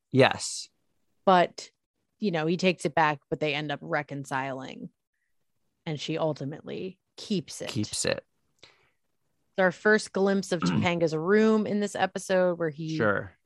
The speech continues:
Speaker 2: climbs in through the window to demand
Speaker 1: Yes.
Speaker 2: to know why she broke up with him.
Speaker 1: Yes. I don't remember any details of it, but I do know that it is a sweatshirt.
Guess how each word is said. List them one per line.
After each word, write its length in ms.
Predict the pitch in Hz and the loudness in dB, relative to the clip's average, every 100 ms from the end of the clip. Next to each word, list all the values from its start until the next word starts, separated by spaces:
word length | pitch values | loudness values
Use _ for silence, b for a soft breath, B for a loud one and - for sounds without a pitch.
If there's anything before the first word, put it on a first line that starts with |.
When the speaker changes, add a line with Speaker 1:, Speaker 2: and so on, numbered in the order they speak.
| - | -4
Speaker 2:
climbs 400 | 185 175 175 165 | 2 2 2 -2
in 120 | 165 | -2
through 140 | 170 | -2
the 80 | 156 | -2
window 520 | 147 165 160 160 156 | 0 0 4 4 4
to 160 | 151 151 | 0 -2
demand 720 | 147 147 151 151 156 151 151 | 0 0 2 2 2 0 -2
Speaker 1:
Yes. 40 | 151 | -2
Speaker 2:
to 100 | 160 | -2
know 240 | 151 151 | 0 0
why 400 | 143 143 135 123 | 0 0 -2 -2
she 180 | 139 - | -6 -10
broke 300 | - - - | -6 -6 -6
up 100 | - - | -12 -12
with 120 | - | -14
him. 320 | - 50 - - _ _ _ _ _ | -10 -10 -12 -18 _ _ _ _ _
Speaker 1:
Yes. 640 | 113 - - - - - - _ _ _ | -2 0 -2 -2 -2 -2 -10 _ _ _
I 120 | 139 | 6
don't 340 | 131 190 196 175 | 10 10 10 8
remember 420 | 160 151 143 143 | 8 10 10 10
any 160 | 135 | 8
details 420 | 117 123 131 117 113 | 4 2 4 4 4
of 100 | 113 | 4
it, 160 | 110 | 2
but 100 | 113 | 2
I 80 | 110 | 2
do 260 | 101 123 123 | 2 2 4
know 160 | 117 110 | 4 4
that 160 | 107 | 4
it 120 | 101 | 0
is 140 | 101 95 | -2 -2
a 40 | |
sweatshirt. 640 | 92 - - - - 58 | -4 -4 -4 -2 0 -2